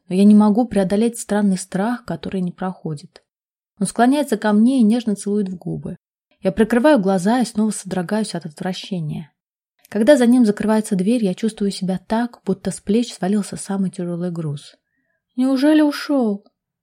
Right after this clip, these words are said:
Высовывается из кухни Ира. Похоже на то. Я открываю дверь в ванную комнату и набираю воду.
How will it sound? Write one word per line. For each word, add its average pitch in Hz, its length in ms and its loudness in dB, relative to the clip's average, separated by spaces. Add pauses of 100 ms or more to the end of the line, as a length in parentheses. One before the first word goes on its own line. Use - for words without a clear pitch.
(120)
Высовывается 240 560 0
из 202 80 -4
кухни 214 520 0
Ира. 156 260 -8 (380)
Похоже 214 460 -4
на 185 140 -4
то. 156 340 -10 (540)
Я 208 100 2
открываю 277 380 4
дверь 226 260 4
в 185 40 2
ванную 214 280 6
комнату 262 480 0
и 196 40 2
набираю 202 400 0
воду. 165 440 -6